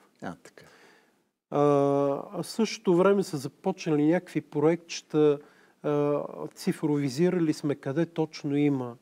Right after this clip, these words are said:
Speaker 2: трасета на напоителни системи или каквото и да е. Тези сто и дванайсет милиона лева вгорчават, а, радостта от една такава новина,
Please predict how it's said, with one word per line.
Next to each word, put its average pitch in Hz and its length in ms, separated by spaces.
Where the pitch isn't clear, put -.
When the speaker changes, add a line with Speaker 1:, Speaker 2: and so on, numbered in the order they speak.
Speaker 2:
трасета 143 560
на 127 80
напоителни 127 640
системи 135 440
или 127 160
каквото 139 500
и 131 100
да 165 180
е. 208 80
Тези 214 260
сто - 260
и 202 80
дванайсет 156 540
милиона 143 520
лева 156 260
вгорчават, 139 1400
а, 143 260
радостта 165 800
от 143 260
една 139 240
такава 135 480
новина, 127 580